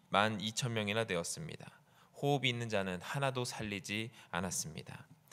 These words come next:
아이 성 주민들을 진멸한 다음 성읍 안에 있는 가축과 물건들을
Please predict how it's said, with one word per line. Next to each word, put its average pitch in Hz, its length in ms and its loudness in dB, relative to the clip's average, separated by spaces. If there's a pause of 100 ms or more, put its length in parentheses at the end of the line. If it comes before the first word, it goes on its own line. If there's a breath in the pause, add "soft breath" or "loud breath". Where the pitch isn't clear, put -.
(240 loud breath)
아이 113 200 8
성 143 180 6
주민들을 135 460 4
진멸한 120 460 2
다음 85 420 2
성읍 131 360 0
안에 123 220 4
있는 120 160 0
가축과 113 460 0
물건들을 101 680 0